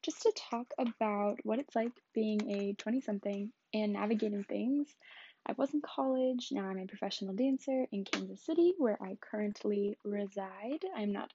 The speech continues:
originally from here, but this is where I am now. And I just love talking about all things life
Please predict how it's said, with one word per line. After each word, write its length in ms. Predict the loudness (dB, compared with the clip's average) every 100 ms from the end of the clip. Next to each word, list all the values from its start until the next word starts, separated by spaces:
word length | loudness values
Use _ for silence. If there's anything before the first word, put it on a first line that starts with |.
| -4
originally 400 | -4 0 0 0
from 220 | 2 2
here, 260 | 2 0 -2
but 160 | -4
this 160 | -6 -2
is 120 | 0
where 120 | 2
I 120 | 2 0 0
am 160 | 0 -2
now. 340 | -4 -6 -6 -10 -20 -20 -18 -18 -20 -20 -20 _ 2
And 500 | 2 4 2 0 -2 -8 -4
I 80 | 0
just 180 | 2 4
love 140 | 2
talking 420 | 4 -2 2 2 4
about 240 | 2 0 2
all 180 | 0 0
things 680 | -2 0 0 -2 -6 -18 -20 _ _ -6 4
life 540 | 6 6 2 -4 -16